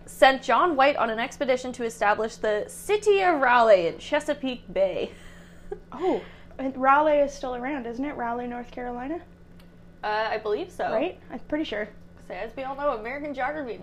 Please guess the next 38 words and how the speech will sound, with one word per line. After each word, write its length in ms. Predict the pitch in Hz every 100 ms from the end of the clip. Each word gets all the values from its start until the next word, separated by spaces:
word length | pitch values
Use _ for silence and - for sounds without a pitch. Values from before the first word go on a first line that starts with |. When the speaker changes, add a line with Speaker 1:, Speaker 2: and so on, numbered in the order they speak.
| -
Speaker 1:
not 120 | 247
Speaker 2:
Not 180 | 233 285
Speaker 1:
my 40 |
strong 340 | 302 311 349 320
suit, 280 | 285 240 202
Speaker 2:
and 120 | 202
Speaker 1:
so 80 | 247
Speaker 2:
not 180 | 247 269
is 120 | 285
it 100 | 262
mine. 360 | 285 294 302 -
Not 440 | 233 247 285 285 -
is 120 | 254
Speaker 1:
is 60 |
Speaker 2:
it 80 | 320
Speaker 1:
it 80 | -
Speaker 2:
mine. 300 | 285 294 320
Speaker 1:
mine 20 | 320 330
either. 320 | 311 262 254 -
Speaker 2:
<laughs> 120 | -
Things 200 | - 285 269
Speaker 1:
Oh, 40 |
Speaker 2:
are, 200 | 254 262
I'm 160 | 233 247
Speaker 1:
boy. 60 | 214
Speaker 2:
still 260 | - 349
really 240 | 320 320 320
stuck 280 | - 330 -
on 100 | 247
the 80 | 233
Winnebago. 540 | 233 214 208 196 196
<laughs> 160 | 427 427
Okay. 300 | 453 - 494 - 220
Speaker 1:
Oh 160 | 220 220
my 120 | 202
goodness. 420 | 202 202 190 214 - - - - - - - - -
So, 680 | - - 254 208 190 269 339 -
um, 680 | 247 233 185 175 254 370 370